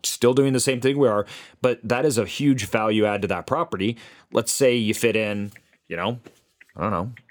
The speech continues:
thirty, forty spots into an acre or whatever that amount is, and you're selling them at fifty to a hundred bucks a spot for outdoor parking that was originally just vacant.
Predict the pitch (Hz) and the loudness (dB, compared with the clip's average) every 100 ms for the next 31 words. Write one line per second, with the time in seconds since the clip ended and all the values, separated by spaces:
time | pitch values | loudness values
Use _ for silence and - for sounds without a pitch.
0 | - - 117 110 113 113 110 110 101 - | -20 -4 0 2 2 0 2 2 0 -2
1 | 110 110 117 123 120 101 101 101 120 117 | -2 -2 -2 -2 -2 0 0 0 -2 -2
2 | 95 123 110 90 101 107 104 98 95 95 | 0 2 2 2 2 2 2 0 0 -4
3 | _ 101 98 98 95 120 120 113 117 95 | _ -4 -2 -2 0 2 2 2 -2 -4
4 | 92 110 110 131 - - 101 - 98 95 | -2 -2 -2 -4 -6 -6 -6 -2 0 0
5 | 110 107 82 104 98 - - - - - | 0 -2 0 -2 0 -4 -6 -20 -20 -20
6 | _ - 110 - 117 139 - 107 110 - | _ -4 -4 -2 2 2 2 0 -2 0
7 | 107 95 - 156 - 104 117 123 107 - | 0 0 0 -2 -2 -2 -2 0 -2 -2
8 | - 107 95 92 139 123 110 107 101 92 | -2 -2 0 0 0 0 -2 -2 -2 -6
9 | 82 69 107 175 - 80 | -8 -2 0 0 -4 -6